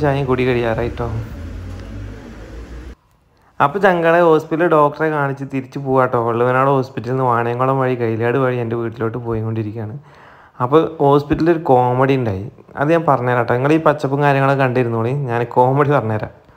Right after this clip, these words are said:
Comedy എന്താണെന്ന് വെച്ചാൽ wife scan ചെയ്യാൻ വേണ്ടിയിട്ട് പോയിരിക്കുക. അപ്പോൾ ഞാൻ പുറത്ത് ഇങ്ങനെ ഒഴിഞ്ഞു വന്നിരിക്കുക. അപ്പോൾ ഒരു താത്ത അതിൻ്റെ മകളുടെ കുട്ടീനെയും പിടിച്ചിട്ട് ഇങ്ങനെ വന്ന് എൻ്റെ അടുത്തിരുന്നു. അതും blood test ചെയ്യാൻ അങ്ങനെ എന്തിനൊക്കെ വന്നിരിക്കുക. അപ്പോൾ എന്നോട് ഇങ്ങനെ ചോദിച്ചു, "എവിടുന്നാ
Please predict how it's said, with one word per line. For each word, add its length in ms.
Comedy 420
എന്താണെന്ന് 280
വെച്ചാൽ 240
wife 380
scan 360
ചെയ്യാൻ 240
വേണ്ടിയിട്ട് 280
പോയിരിക്കുക. 380
അപ്പോൾ 180
ഞാൻ 100
പുറത്ത് 280
ഇങ്ങനെ 180
ഒഴിഞ്ഞു 220
വന്നിരിക്കുക. 400
അപ്പോൾ 220
ഒരു 140
താത്ത 300
അതിൻ്റെ 300
മകളുടെ 380
കുട്ടീനെയും 400
പിടിച്ചിട്ട് 340
ഇങ്ങനെ 220
വന്ന് 220
എൻ്റെ 160
അടുത്തിരുന്നു. 400
അതും 200
blood 320
test 180
ചെയ്യാൻ 180
അങ്ങനെ 200
എന്തിനൊക്കെ 340
വന്നിരിക്കുക. 360
അപ്പോൾ 160
എന്നോട് 220
ഇങ്ങനെ 200
ചോദിച്ചു, 300
"എവിടുന്നാ 260